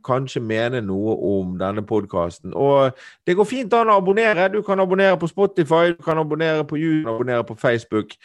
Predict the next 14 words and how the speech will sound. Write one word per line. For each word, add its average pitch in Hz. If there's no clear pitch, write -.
Det 120
er 113
bare 139
til 120
å 110
trykke 135
på 110
knappen 131
under, 117
så 135
får 131
du 104
denne 117
i 127